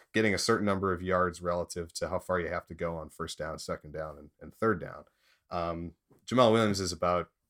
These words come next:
uh, middle of the pack, basically. And so he's, he's been the little more boom or bust guy, and Jones is the guy who's been giving the Packers consistent, steady production. And I, I kinda thought back to about the rest of this season, and,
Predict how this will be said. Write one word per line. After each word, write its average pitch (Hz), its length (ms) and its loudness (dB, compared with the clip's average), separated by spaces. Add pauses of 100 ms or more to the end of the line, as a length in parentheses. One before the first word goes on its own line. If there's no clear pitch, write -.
(400)
uh, 82 300 -4 (280)
middle 117 300 6
of 95 40 4
the 92 60 0
pack, 90 380 0
basically. 76 560 -8 (420)
And 90 100 -8
so 92 360 4
he's, 104 480 -2
he's 110 160 0
been 107 380 6 (120)
the 104 100 2
little 131 200 6
more 104 540 6 (140)
boom 113 160 4
or 101 60 2
bust 101 300 2
guy, 123 240 8
and 107 260 0
Jones 101 320 2
is 90 160 -6
the 95 80 -6
guy 95 220 0
who's 92 160 -10
been 85 160 -16
giving 110 260 0
the 90 80 -12
Packers 90 460 -6
consistent, 90 640 -4
steady 87 340 -2
production. - 600 -6 (800)
And 104 460 6 (200)
I, 117 140 0
I 110 100 4
kinda 131 240 6
thought 113 400 2
back 110 280 6
to 101 200 2
about 90 260 -2
the 95 80 -4
rest 92 240 0
of 85 80 -10
this 85 160 -4
season, 92 460 2
and, 90 340 -8